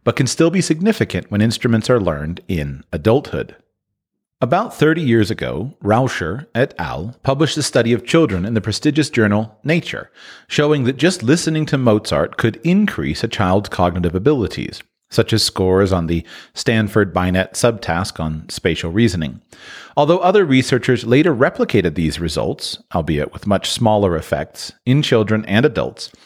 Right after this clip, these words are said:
today the consensus of neuroscientists is that listening to Mozart or other classical music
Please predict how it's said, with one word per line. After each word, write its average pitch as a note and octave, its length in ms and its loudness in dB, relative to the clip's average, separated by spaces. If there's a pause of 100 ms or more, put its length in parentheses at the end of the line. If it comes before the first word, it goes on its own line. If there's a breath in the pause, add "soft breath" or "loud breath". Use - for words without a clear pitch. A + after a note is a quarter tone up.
(380 loud breath)
today E3+ 340 4
the D#3+ 80 0
consensus B2+ 540 0
of A2 80 -4
neuroscientists F#2 1080 0
is F#2+ 360 2
that G#2+ 180 0
listening D#3+ 400 0
to D3+ 140 -2
Mozart F#2+ 500 -2 (400 loud breath)
or B2+ 260 2
other C3 220 4
classical A2 480 -2
music D#2 520 -4